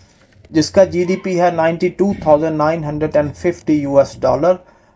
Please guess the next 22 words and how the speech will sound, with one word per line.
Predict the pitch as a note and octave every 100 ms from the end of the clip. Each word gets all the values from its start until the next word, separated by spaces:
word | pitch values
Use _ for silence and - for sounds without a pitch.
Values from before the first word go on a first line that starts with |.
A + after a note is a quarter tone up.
| _
और | C#3+ D#3
इसकी | D#3+ -
पॉपुलेशन | E3+ D3 C#3+ D#3 D#3 D3+ F3
है | D3 D#3 D3
नाइन | C#3+ D3
पॉइंट | D3+ - C#3 C#3
फ़ाइव | - - D3 C#3 C#3 C3+
मिलियन। | C3 C#3 C3+ C3 A#2+ A#2+ _ _ _ _ -
और | D3
इसके | D#3 - F#3
रिच | F#3 G#3 F#3
होने | F3 F3
की | F3
वजह | E3 D#3+ E3+ - -
ऑयल, | C#3+ D3 E3+ F3 - _ _ _ _ _
एक्सपोर्ट, | D3 C#3+ - - C#3+ E3 F3+ F3 - -
आईटी, | C#3+ D3 C#3+ E3+ E3+ E3+ - G3 C3+ C3+ D#3+
business | D#3+ E3+ F#3
friendly | - - - D#3 D#3 D#3+ D#3+ D#3
policies, | C#3 C#3 C#3+ - E3+ E3+ D#3 - _ _ _ -
plus | E3 E3+ - D#3+
tourism | D3 D3 D3+ D#3+